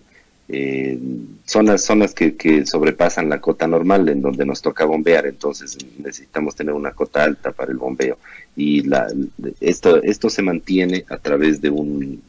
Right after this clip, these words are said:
de un sistema hidráulico de vasos comunicantes, como se llama, y claro, cuando baja la, el nivel en la zona baja, no se puede bombear en las zonas altas. Entonces,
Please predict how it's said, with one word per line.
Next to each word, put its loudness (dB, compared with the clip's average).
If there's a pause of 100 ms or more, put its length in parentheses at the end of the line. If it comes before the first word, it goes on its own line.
de -10
un -10
sistema -6
hidráulico 2
de 2
vasos 0
comunicantes, -4
como -8
se -10
llama, -2 (340)
y -2
claro, 2
cuando 4
baja 2
la, 0
el -2
nivel 0
en 0
la 2
zona -2
baja, 2 (360)
no 6
se -2
puede 0
bombear 2
en -2
las -4
zonas -6
altas. -8
Entonces, 0